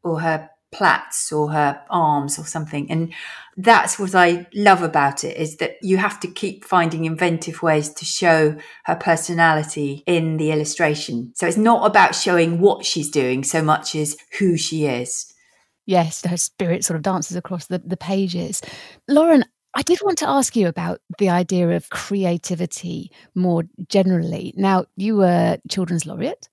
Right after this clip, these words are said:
Speaker 2: from two thousand seventeen to two thousand and nineteen when you handed the role over to its current holder, Cressida Cowell, who, by the way, was a guest on our podcast just a couple of episodes back.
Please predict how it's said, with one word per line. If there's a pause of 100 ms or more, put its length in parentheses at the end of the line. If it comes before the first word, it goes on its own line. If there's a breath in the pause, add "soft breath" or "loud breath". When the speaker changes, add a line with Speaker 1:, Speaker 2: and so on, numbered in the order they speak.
Speaker 2:
from
two
thousand
seventeen (280 soft breath)
to
two
thousand
and
nineteen (100)
when
you
handed
the
role
over
to
its
current
holder, (220)
Cressida
Cowell, (360 soft breath)
who,
by
the
way,
was
a
guest
on
our
podcast
just
a
couple
of (320 soft breath)
episodes
back.